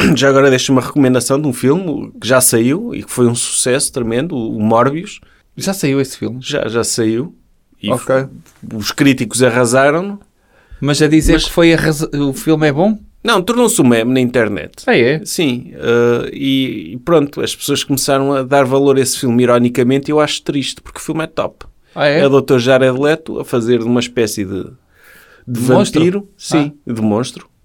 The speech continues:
Speaker 1: De cientista que se transforma e pronto, é um mau do Homem-Aranha, mas não entra o Homem-Aranha no filme. É
Speaker 2: Ah.
Speaker 1: tipo um anti-herói. Está a ver quando as pessoas não têm ideias para os, eh, hoje em dia é só filmes de super-heróis, então eles, "Ok, já não temos ideias para filmes, vamos transformar os maus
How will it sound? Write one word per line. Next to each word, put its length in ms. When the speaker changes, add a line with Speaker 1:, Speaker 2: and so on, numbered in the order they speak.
Speaker 1:
De 80
cientista 560
que 80
se 60
transforma 680
e 340
pronto, 260
é 100
um 40
mau 300
do 100
Homem-Aranha, 640
mas 200
não 160
entra 220
o 40
Homem-Aranha 500
no 100
filme. 360
É 80
Speaker 2:
Ah. 180
Speaker 1:
tipo 140
um 20
anti-herói. 600
Está 140
a 20
ver 120
quando 340
as 180
pessoas 280
não 120
têm 180
ideias 320
para 240
os, 560
eh, 160
hoje 260
em 40
dia 100
é 40
só 140
filmes 240
de 40
super-heróis, 720
então 220
eles, 280
"Ok, 300
já 120
não 60
temos 220
ideias 240
para 160
filmes, 240
vamos 220
transformar 500
os 100
maus 500